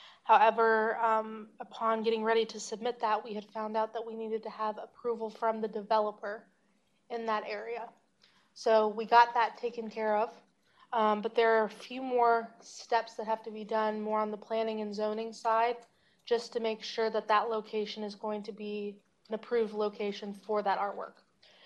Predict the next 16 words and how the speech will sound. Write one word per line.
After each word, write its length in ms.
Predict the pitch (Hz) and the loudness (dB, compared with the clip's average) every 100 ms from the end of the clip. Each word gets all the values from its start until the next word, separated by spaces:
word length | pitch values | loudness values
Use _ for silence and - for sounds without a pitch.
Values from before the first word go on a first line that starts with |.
| - - | -20 -4
So 340 | - 214 208 | 6 8 8
Mike 240 | 208 214 214 | 4 -2 0
Halligan, 600 | 214 220 226 233 233 220 | 4 4 6 2 0 -2
your 140 | 202 | -2
artist 420 | 202 208 226 220 | 0 2 2 -2
that 120 | 226 214 | -6 -8
you, 140 | 226 | -10
the 80 | 214 | -14
board 300 | 196 220 220 | -2 0 0
selected, 600 | - 220 220 226 254 247 - - - - _ - | -2 2 2 4 4 2 2 -18 -20 -20 _ 2
is 200 | 240 220 | 2 2
good 240 | 220 240 240 | 2 2 2
to 100 | 247 | 0
go. 400 | 226 214 220 - - _ _ _ _ | 4 6 4 -2 -20 _ _ _ _
Everything 520 | 240 226 240 240 240 233 | 4 6 6 4 0 0
is 200 | 220 | -2